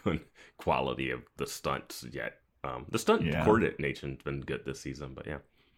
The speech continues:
Speaker 2: Yeah. So on her way, Buffy grabs a chain, and then she catches up to the snake and chains it around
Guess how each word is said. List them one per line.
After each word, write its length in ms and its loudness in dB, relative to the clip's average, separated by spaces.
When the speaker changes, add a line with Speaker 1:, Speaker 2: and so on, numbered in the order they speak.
Speaker 2:
Yeah. 80 0
So 260 6
on 100 8
her 100 8
way, 180 10
Buffy 560 8
grabs 280 6
a 40 2
chain, 560 6
and 560 4
then 280 4
she 640 0
catches 400 6
up 160 6
to 80 4
the 140 6
snake 500 4
and 260 6
chains 460 8
it 120 10
around 480 10